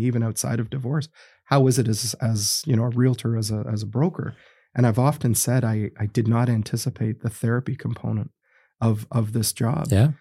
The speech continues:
Speaker 1: And I think if you don't have the emotional intelligence to do it, especially when you start dealing with things like divorce and, and, you know, estates and things like that, um, y-, you know, you can, you can really cause a lot of damage to an already delicate situation.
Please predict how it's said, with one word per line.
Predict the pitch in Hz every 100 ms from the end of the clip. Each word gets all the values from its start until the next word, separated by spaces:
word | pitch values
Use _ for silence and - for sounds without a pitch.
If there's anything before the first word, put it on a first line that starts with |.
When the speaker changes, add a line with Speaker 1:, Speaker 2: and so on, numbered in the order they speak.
| _
Speaker 1:
And | 123 123
I | 117
think | - 135 135
if | 113 -
you | 110
don't | 120 117 -
have | 117 117 110
the | 117
emotional | 113 117 - 117
intelligence | 110 - 113 110 110 101
to | -
do | 110 117
it, | 110
especially | 110 - - 117 - 120 117 - - _ _
when | 120
you | 117
start | - 117 104
dealing | 123 113 113
with | 110
things | - 110 107
like | 113 107
divorce | 120 101 113 113 110 -
and, | 110 101 101 -
and, | 113 107 123 123
you | 123
know, | 113
estates | 113 - 123 127 - -
and | 113
things | 120 110
like | 110 -
that, | 139 151 139 - _ _ _ _ -
um, | 113 107 104 101 87 _ _ _ _ _ _
y-, | - -
you | 127
know, | 113
you | 110 127
can, | 117 117
you | 127
can | 113 110 107
really | 131 123
cause | 117 117 104
a |
lot | 110 117
of | 107
damage | 113 110 107 -
to | 117
an |
already | 110 110 113
delicate | 107 107 110 -
situation. | 139 110 113 -